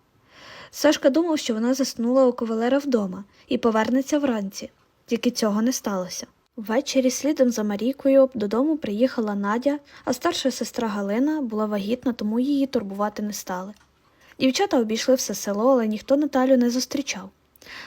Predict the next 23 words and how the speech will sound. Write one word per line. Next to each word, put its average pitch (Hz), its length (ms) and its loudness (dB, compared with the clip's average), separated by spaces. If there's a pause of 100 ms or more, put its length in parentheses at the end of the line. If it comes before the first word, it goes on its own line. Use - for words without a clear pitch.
Звернулись 277 460 4
до 262 120 4
місцевого 254 520 4
дільничного 247 680 2
і 208 120 0
вже 220 200 -2
не 226 140 2
вірили, 226 360 4
що 208 200 -4
мати 208 240 -2
знайдеться. 196 640 -8 (840)
Минув 294 320 4
тиждень, 240 480 4 (420)
другий, 226 500 4
але 220 200 0
ніяких 254 460 0
новин 269 240 6
не 277 100 4
було. 214 340 0 (420)
Потрібно 339 480 2
було 277 260 4
щось 254 300 -2
вирішувати. 226 640 -2